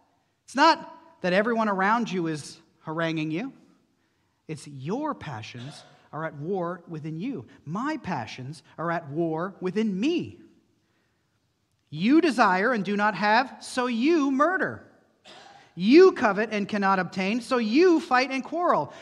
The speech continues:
Who does James lay, where does James lay this all? At your doorstep, at my doorstep. The story is told of the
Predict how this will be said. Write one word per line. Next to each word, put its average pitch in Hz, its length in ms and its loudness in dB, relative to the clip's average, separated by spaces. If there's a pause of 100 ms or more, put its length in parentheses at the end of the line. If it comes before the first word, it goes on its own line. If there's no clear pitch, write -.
(140)
Who 277 360 0
does 196 220 -6
James 220 520 0
lay, 190 760 -4 (140)
where 175 520 0
does 233 160 -2
James 208 380 -2
lay 180 260 -2
this 165 320 -8
all? 120 460 -10 (680)
At 196 120 -12
your 233 380 -6
doorstep, 190 580 -8 (520)
at - 140 -14
my 131 460 -6 (200)
doorstep. 117 440 -16 (1800)
The 160 80 -14
story 208 340 2
is 180 140 -4
told 202 420 0
of 175 160 2
the 175 260 -2